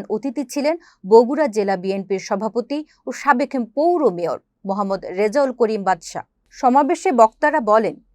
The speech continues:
"বিএনপি গণতন্ত্র পুনরুদ্ধার, জনগণের ভোটাধিকার প্রতিষ্ঠা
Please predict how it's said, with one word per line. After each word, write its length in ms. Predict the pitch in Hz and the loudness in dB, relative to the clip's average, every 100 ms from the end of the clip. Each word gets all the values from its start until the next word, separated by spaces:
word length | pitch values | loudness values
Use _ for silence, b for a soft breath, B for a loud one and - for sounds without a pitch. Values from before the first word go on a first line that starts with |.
| _ | _
"বিএনপি 400 | 180 214 220 214 | 0 0 0 -4
গণতন্ত্র 560 | 190 202 208 214 220 233 | -2 -2 -2 -2 -2 -2
পুনরুদ্ধার, 600 | 208 202 196 196 185 226 269 - _ _ | -4 -6 -4 -4 -4 -2 -2 -4 _ _
জনগণের 600 | 185 214 214 240 285 294 | 0 2 4 2 0 -2
ভোটাধিকার 600 | 202 190 208 262 269 247 | -6 -6 -4 -4 -4 -4
প্রতিষ্ঠা 540 | 185 180 180 - - | -6 -8 -10 -12 -2